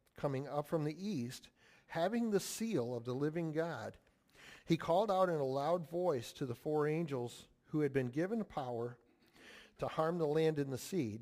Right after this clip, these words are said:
Do not harm the land or the sea or the trees until we put a seal on the foreheads of the servants of our God. Then I heard the number of those who were sealed,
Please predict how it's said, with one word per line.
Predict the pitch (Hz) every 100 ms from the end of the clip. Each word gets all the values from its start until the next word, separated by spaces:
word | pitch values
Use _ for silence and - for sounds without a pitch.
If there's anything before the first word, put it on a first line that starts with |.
| 98
Do | 160 220
not | 196 190 -
harm | - 180 143 127 117
the | 117
land | 127 156 208 214
or | - 123
the | 120
sea | - 185 190 202
or | 190 123
the | 110
trees | - - 180 185 175 -
until | 117 - 160 165
we | 160 160
put | - 175
a | 143
seal | 131 - 202 165 127 127 _ _ -
on | 113
the |
foreheads | - 170 175 170 165 160
of | 131 120
the | 117
servants | - 180 165 165 - - - - -
of | 120 120
our | 117
God. | 135 143 147
Then | 131
I | 123 123
heard | - 180 180 180
the | 156
number | 143 151 160 156 156
of | 123 123
those | 135 135 139
who | 147
were | 120 117
sealed, | - 135 104 98